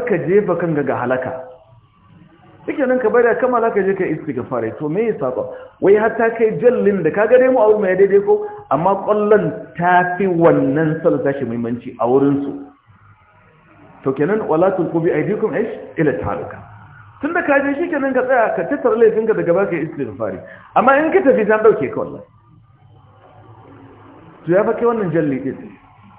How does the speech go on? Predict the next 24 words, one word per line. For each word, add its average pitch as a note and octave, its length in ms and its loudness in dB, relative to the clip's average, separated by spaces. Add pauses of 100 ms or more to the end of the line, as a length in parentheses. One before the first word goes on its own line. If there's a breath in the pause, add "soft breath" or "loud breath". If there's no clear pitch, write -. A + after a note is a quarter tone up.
(1000)
Ka - 80 -2
ga G#3+ 100 2
kuɗaɗe A3 560 4 (160)
maɗuɗai G#3 720 2
da F3+ 100 0
aka F#3+ 220 -4
kashe E3 180 -10
a B2+ 80 -6
Qatar. C#3 320 -6 (1600)
World E3 180 -2
Cup B2+ 120 -4
na G#2 100 -8
baya. F#2+ 240 -8 (1400)
Wai E3 100 -2
an E3 120 -2
yi, D#3+ 40 -6
an E3 160 -4
yi, E3+ 60 -4 (100)
an D#3 180 -2
yi E3+ 100 -4 (520)
Islamic C3 500 -2
World B2+ 300 -4
Cup. - 160 -8 (1500)
Eh, - 300 -12